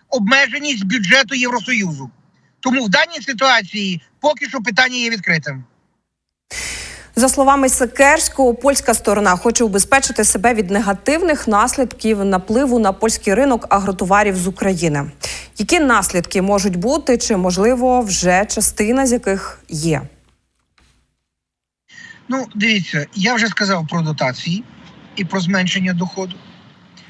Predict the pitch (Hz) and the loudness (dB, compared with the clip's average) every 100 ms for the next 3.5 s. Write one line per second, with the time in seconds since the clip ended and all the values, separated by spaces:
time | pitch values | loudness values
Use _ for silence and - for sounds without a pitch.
0 | - 196 196 285 214 196 175 160 151 160 | -6 -2 -2 -2 -2 0 2 0 0 -2
1 | 175 214 208 196 180 170 143 120 - - | 0 0 0 0 0 0 -2 -6 -14 -18
2 | - - - - - - - - - 202 | -20 -20 -20 -16 -14 -14 -18 -4 0 2
3 | 285 240 240 220 | 2 2 2 2